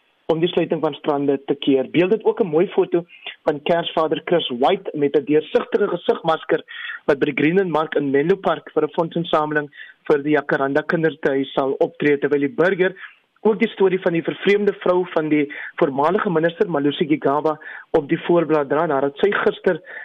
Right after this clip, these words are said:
in 'n televisieonderhoud die vletjie geblaas het oor hoe Gigaba glo gereeld sakke vol kontant by die Guptas se woning gaan afhaal het. Ons loer ook vanoggend na die voorblad van die nuutste uitgawe van Landbou Weekblad, wat met die hoofopskrif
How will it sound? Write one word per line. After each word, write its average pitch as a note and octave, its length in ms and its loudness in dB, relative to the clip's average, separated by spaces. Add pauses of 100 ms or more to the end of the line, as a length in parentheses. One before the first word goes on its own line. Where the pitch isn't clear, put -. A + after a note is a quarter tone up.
(200)
in D#3 180 2
'n D#3 60 -2
televisieonderhoud D3+ 760 0
die D3+ 80 0
vletjie F3+ 340 0
geblaas C#3+ 400 0
het F3 180 0
oor D3+ 100 4
hoe D3 260 2
Gigaba D#3 460 0
glo F3 360 2 (260)
gereeld F3 600 0 (100)
sakke G#3+ 300 -2 (120)
vol F#3+ 200 2
kontant D#3+ 500 -2 (380)
by D3 80 4
die C#3 140 0
Guptas D3+ 400 0 (160)
se D3 200 -2
woning C#3+ 380 0
gaan D3 280 -2
afhaal D#3 360 0
het. C3 160 -4 (500)
Ons F3 140 2
loer G#3 160 2
ook A#3+ 100 2
vanoggend G#3+ 320 2
na G3 60 0
die F#3 160 -2
voorblad G#3 380 2
van F#3+ 100 2
die D#3+ 80 0
nuutste E3 300 0
uitgawe F3 480 0
van E3 180 -2
Landbou D3 360 0
Weekblad, F3 440 0 (440)
wat D3 180 0
met D#3 80 0
die D3+ 100 2
hoofopskrif F#3 680 0